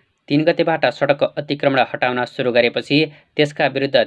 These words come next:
तीनजनाले निषेधाज्ञा उत्प्रेषण र प्रमादेशका लागि गत साउन पाँच गते रिट दायर गरेका थिए। स्थानीय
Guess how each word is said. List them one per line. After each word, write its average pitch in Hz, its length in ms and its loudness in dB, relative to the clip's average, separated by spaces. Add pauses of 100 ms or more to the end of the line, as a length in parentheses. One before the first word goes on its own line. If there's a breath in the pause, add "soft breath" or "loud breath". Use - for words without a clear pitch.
(140)
तीनजनाले 135 460 0
निषेधाज्ञा 156 560 -2
उत्प्रेषण 143 580 -4
र 127 80 2
प्रमादेशका 127 600 -4
लागि 123 260 -2
गत 123 200 -6
साउन 123 340 -2
पाँच 120 260 -2
गते 135 260 2
रिट 123 260 -2
दायर 117 300 2
गरेका 120 280 -2
थिए। 135 260 0 (460 soft breath)
स्थानीय 123 580 0